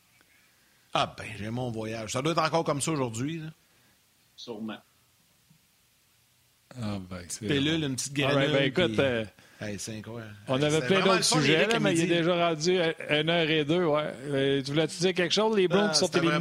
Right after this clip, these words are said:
Speaker 3: éliminés
Speaker 1: cool.
Speaker 3: face aux Islanders, voulais-tu ajouter de quoi là-dessus ?
Speaker 2: Ben, moi, j'ai adoré les Islanders. Euh, hier, je le voyais jouer tout Carras dans le,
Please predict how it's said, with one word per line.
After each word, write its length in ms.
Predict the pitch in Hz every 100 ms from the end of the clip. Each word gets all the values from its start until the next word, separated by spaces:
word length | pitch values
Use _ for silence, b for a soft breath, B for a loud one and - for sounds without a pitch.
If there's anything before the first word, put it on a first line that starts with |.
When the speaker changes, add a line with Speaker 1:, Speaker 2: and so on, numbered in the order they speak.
| 185
Speaker 3:
éliminés 120 | 190
Speaker 1:
cool. 40 | 175
Speaker 3:
face 140 | 156
aux 80 | 170
Islanders, 320 | 165 160 180 196
voulais-tu 300 | 156 139 151
ajouter 260 | 131 165
de 40 | 147
quoi 120 | 165
là-dessus ? 400 | 160 - 196 220 - _ _ _ _ _ _ _
Speaker 2:
Ben, 120 | 139
moi, 120 | 185 180
j'ai 100 | 156
adoré 380 | 135 147 156
les 100 | 165
Islanders. 720 | 151 147 143 127 143 170 165 139
Euh, 200 | 139 131
hier, 260 | 139 165 160
je 100 | 143
le 80 |
voyais 340 | 131 139 147 151
jouer 320 | 135 143 143
tout 100 | 139
Carras 400 | - 127 139 147
dans 200 | 127
le, 60 | 123